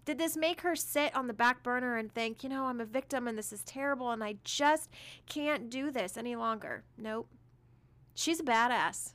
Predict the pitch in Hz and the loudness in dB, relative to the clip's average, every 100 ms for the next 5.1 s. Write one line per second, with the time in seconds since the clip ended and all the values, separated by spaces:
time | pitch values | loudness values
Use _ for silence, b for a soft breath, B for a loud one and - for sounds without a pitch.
0 | - - 233 247 240 226 226 175 - 226 | -10 -6 -4 -4 -2 -2 0 -4 -4 -6
1 | 240 269 262 269 285 262 240 226 214 180 | -2 2 6 6 6 2 2 2 2 0
2 | 185 190 190 160 B B B B - - | -4 -6 -6 -6 B B B B -4 0
3 | 311 - 320 330 226 - - - - - | 0 2 4 6 4 0 -10 -20 -20 -20
4 | - _ - - - - 226 202 - - | -20 _ -20 -20 -20 -8 -2 -2 -2 -16